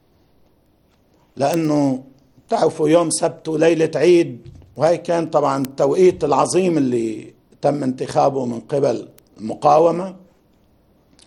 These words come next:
كانوا الجماعة يبدو كلهم نايمين، وس-، لأنه كل الليل سهرانين وسكرانين، وليس فقط في غلاف غزة، حتى في تل أبيب وفي القدس،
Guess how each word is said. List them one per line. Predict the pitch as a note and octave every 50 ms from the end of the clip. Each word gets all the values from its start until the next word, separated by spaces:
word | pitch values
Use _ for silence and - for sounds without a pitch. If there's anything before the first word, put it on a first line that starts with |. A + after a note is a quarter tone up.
| _ - - _ _ _ _ _ _ _ _ _ -
كانوا | - C#3+ D#3 D#3+ D#3+
الجماعة | D3 B2+ C#3 D3 D3 E3 E3 E3 D#3
يبدو | D#3 D#3+ D#3+ C3+ B2+ D3+ D3
كلهم | D3+ - D#3+ D#3 D#3 D#3
نايمين، | D3+ D3+ D3 C#3+ C#3+ C#3+ D3 D#3+ E3 E3+ F3 F3 E3
وس-، | D#3 D3+ - -
لأنه | C3+ A#2+ A#2+ C3 B2+ A#2+
كل | - D3+ C#3+ C#3
الليل | D3 C#3 C#3 D3 D#3 D#3 D3
سهرانين | - D#3 C3+ C#3+ C#3+ C#3 C3+ C#3+ C#3+ D#3 E3 E3+ E3+ E3+
وسكرانين، | D#3+ D3+ - D3+ - - C#3+ C#3 C#3 C#3 D3 D3+ F3 F#3+ G3 G3 G3 F#3 F#3 - - - _ _ _ _ _ _ _ _ _ _ - - _ _ - - _ _ _ _ _ _ _ _ _ _ _ _ _ -
وليس | A#2+ C3+ D3+ G3+ A#3 A3+ - - F#3+
فقط | E3+ - - - - E3+ D#3 -
في | - D#3 D3+
غلاف | A#2 C3+ D3+ - D#3 C#3 A2
غزة، | A#2 C3+ D3 C3 - - B2
حتى | - - - - - D#3+ D3+ C3+
في | - D#3 C#3
تل | B2+ - C#3 C3+ C#3
أبيب | C3+ C#3 C3 D3+ D3+ C3
وفي | B2 B2+ A#2+ A#2+
القدس، | B2 A#2+ - - D#3 - - - - - - - -